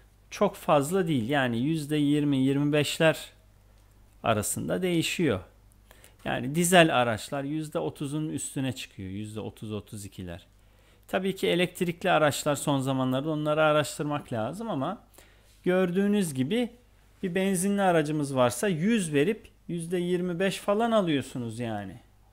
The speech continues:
Gerçekten düşük bir oran. Burada yüz-, yüzde yetmiş beş kayıplar söz konusu.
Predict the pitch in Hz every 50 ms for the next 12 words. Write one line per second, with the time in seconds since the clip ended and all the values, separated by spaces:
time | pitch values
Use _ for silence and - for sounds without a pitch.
0 | _ _ _ _ _ _ _ 143 156 175 180 165 - 151 - - - 170 180 185
1 | 160 156 - - - 165 - - 147 127 113 110 110 117 135 147 147 165 165 160
2 | 151 143 139 147 151 165 147 - 139 135 139 135 139 160 175 175 165 160 - 165
3 | 147 - - - 214 - - - - 151 151 156 151 - - 170 165 165 - -
4 | - 113 - - - 104 98 95 98 - - - -